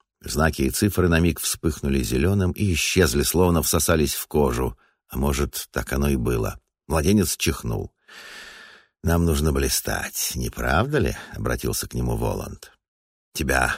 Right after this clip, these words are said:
будет окружать самое высшее общество. Да-да, ты будешь при дворе самого Папы Римского. Он грядет, и правление его будет пышным и ярким. Я чую. Мало того, мы сделаем так, что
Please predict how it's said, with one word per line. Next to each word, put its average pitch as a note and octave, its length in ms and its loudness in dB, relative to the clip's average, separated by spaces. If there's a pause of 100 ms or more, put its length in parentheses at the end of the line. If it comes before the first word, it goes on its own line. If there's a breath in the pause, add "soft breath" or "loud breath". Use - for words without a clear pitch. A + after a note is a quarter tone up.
будет A#1+ 340 -6
окружать B1 460 -4
самое A2+ 420 2
высшее C2+ 560 -2
общество. - 840 -8 (100)
Да-да, G2 580 -6 (240)
ты - 100 -10
будешь - 340 -4
при B1 140 -4
дворе A#1+ 400 2
самого D2 460 2
Папы E2+ 440 -2
Римского. E2+ 760 -2 (640 loud breath)
Он C3+ 240 4
грядет, B2+ 480 6
и D#2+ 80 4
правление F#2 680 6
его E2+ 240 6
будет F#2 400 2
пышным F#2 680 2
и D2+ 100 0
ярким. A1 800 -2 (640 loud breath)
Я A1+ 320 -2
чую. G1+ 680 -4 (560)
Мало C2+ 300 0
того, E2+ 400 6
мы C#2+ 180 2
сделаем C#2+ 540 2
так, D2+ 340 2
что C2 440 -2